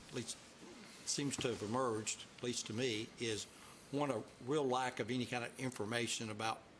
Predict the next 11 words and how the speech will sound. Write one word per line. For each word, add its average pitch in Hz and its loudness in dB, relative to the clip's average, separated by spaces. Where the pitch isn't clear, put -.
where 127 4
all 120 4
these 110 0
things 107 -2
are 104 -2
located, 101 -2
lack 113 0
of 95 -4
mapping. 113 0
Uh, 92 -4
the, 107 0